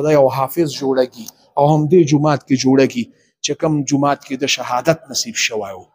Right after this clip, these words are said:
نو خپل بچو ته قرآن ور زده کړئ، خپلو بچو ته علم ور زده کړئ، ادب ور زده کړئ. داسې تاکید ورته وکړئ چې غلطو خلکو نه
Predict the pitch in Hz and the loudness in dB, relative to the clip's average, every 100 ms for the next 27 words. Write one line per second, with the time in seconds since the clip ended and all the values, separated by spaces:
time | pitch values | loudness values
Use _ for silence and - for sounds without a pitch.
0 | _ _ _ _ - 147 - - 180 170 | _ _ _ _ -2 -2 -2 2 4 4
1 | 156 - 180 175 156 143 - _ _ _ | 0 2 0 2 0 -2 -6 _ _ _
2 | - 165 170 156 151 143 135 123 131 131 | 2 4 4 2 2 2 0 -4 -4 -2
3 | 117 113 _ _ _ - - 165 160 147 | -4 -4 _ _ _ -14 0 2 4 2
4 | 131 165 160 147 - 202 190 151 147 123 | 0 0 0 -2 0 4 4 4 0 0
5 | 139 131 123 113 104 _ _ _ _ _ | -2 -4 -6 -8 -10 _ _ _ _ _
6 | - 147 127 185 151 151 123 147 - 123 | -6 -4 2 2 2 0 0 -2 -2 -4
7 | 110 98 - _ _ _ _ _ 120 156 | -6 -6 -16 _ _ _ _ _ -6 2
8 | 180 180 175 175 165 151 - 202 170 170 | 2 4 2 2 -2 -2 2 4 4 4
9 | 165 165 165 156 139 127 143 160 160 143 | 2 4 2 2 0 2 2 2 0 0
10 | 156 156 160 151 | 0 0 0 0